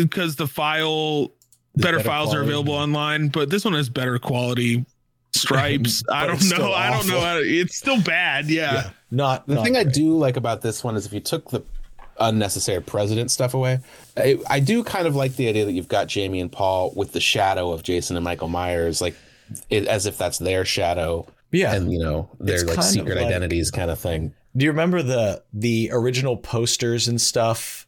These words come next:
Speaker 2: or maybe, I think even, like, the cover of the D V D and Blu-ray and stuff for Star Wars: The Phantom Menace was young Anakin Skywalker, but his shadow behind him was Darth Vader? Same concept.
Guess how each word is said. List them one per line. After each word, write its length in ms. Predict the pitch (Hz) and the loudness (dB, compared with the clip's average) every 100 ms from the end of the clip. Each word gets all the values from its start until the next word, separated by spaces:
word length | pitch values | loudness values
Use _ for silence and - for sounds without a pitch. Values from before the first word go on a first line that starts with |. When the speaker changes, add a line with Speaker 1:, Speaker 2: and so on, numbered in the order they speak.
| - | -2
Speaker 2:
or 260 | 120 95 73 _ - | 0 0 -2 _ -4
maybe, 440 | 107 127 123 123 | 2 2 2 0
I 100 | 123 | 0
think 220 | 123 170 127 | 0 0 0
even, 220 | 120 120 | -2 0
like, 220 | 104 101 | -2 -2
the 80 | 98 | -4
cover 320 | - 110 107 | -2 0 0
of 140 | 101 | -2
the 60 | 98 | -2
D 180 | 87 98 | -2 -2
V 140 | 98 | -2
D 140 | 92 104 | -2 -2
and 100 | 95 | -2
Blu-ray 340 | 101 98 95 | -2 -2 -2
and 100 | 95 101 | -2 0
stuff 260 | 98 85 | 0 -2
for 500 | - 107 104 98 92 - - - | -4 -2 0 0 -2 -8 -16 -6
Star 320 | - 127 131 | 0 2 2
Wars: 260 | 120 117 | 2 0
The 80 | - | -2
Phantom 400 | - 117 110 104 104 | -2 -2 0 0 2
Menace 400 | 110 101 95 - - - | 0 0 0 -2 -6 -2
was 340 | 110 113 - - | 2 2 0 -2
young 300 | 123 131 135 | 0 2 2
Anakin 380 | 123 127 127 120 | 0 0 -2 0
Skywalker, 640 | 113 127 123 117 110 107 101 | 0 2 2 2 0 0 -2
but 140 | 104 | -2
his 160 | - 107 | -2 0
shadow 400 | - 117 117 110 | 2 2 2 2
behind 400 | 110 98 107 110 | 0 0 0 0
him 160 | 113 | 0
was 160 | 110 92 | 0 0
Darth 300 | 110 98 95 | 0 -2 -2
Vader? 400 | 104 101 104 101 | -2 0 -2 -4
Same 320 | - 123 107 | -2 0 0
concept. 640 | 98 101 95 - - - | 0 -2 -4 -4 -6 -12